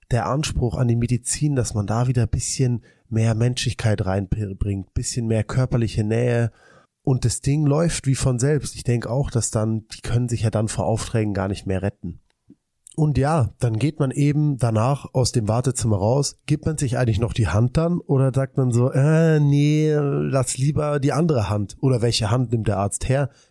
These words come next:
Nimmt er die Grüßhand her? Oder, oder nicht? Das ist die Frage. Ich glaube, am Ende ist es so wie beim Fußball.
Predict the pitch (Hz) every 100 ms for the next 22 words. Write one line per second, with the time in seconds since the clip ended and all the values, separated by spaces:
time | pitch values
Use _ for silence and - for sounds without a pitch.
0 | - 127 123 113 110 98 127 143 - 151
1 | 175 - 170 185 165 _ _ _ _ _
2 | _ _ _ _ - 135 147 151 156 -
3 | - 123 143 160 123 - - - - 110
4 | - - 113 - 120 110 92 - 110 131
5 | 131 - _ _ - - _ _ _ -
6 | 110 110 131 165 135 131 143 131 131 120
7 | 107 - 170 - - 107 101